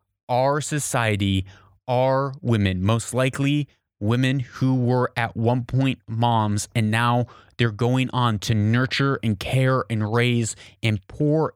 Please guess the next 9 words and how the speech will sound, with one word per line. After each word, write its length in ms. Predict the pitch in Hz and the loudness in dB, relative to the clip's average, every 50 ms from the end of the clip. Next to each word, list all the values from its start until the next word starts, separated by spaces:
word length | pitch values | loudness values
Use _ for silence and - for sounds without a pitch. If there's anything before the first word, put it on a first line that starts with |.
| _ | _
in 380 | - 139 135 123 113 101 98 92 - - - _ _ | 0 2 2 2 2 2 0 -2 -6 -12 -20 _ _
the 100 | 107 90 - _ | -2 -2 -2 _
cultural 680 | - - - - 151 160 151 - - - 156 160 156 143 | -10 -8 -2 0 0 0 0 -2 -4 -2 0 0 0 -2
guidelines 760 | 139 - - 127 131 139 147 147 131 120 107 104 98 98 92 | -4 -2 -2 0 2 2 2 0 0 2 2 2 2 2 0
that 120 | - 104 | -2 -2
we 300 | 87 107 123 147 160 165 | 0 0 2 2 2 2
want 300 | 147 143 143 139 113 117 | 2 2 2 0 0 -2
to 160 | - - 107 92 | 0 -2 -2 -2
see 420 | - - - 156 143 123 110 | -2 -2 0 2 2 2 2